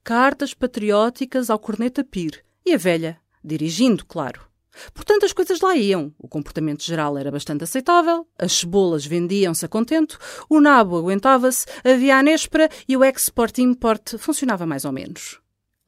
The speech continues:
Mas também havia as eleições à porta. Era preciso tento, nada de imprevidências. E chamou-se o Galvez, dos suplementos literários, para montar o processo jurídico,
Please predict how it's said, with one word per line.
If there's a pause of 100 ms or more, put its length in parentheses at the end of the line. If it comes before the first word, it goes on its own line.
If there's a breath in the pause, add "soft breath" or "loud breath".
(480 loud breath)
Mas
também
havia
as
eleições
à
porta.
Era
preciso
tento,
nada
de
imprevidências. (260 loud breath)
E
chamou-se
o
Galvez,
dos
suplementos
literários,
para
montar
o
processo
jurídico,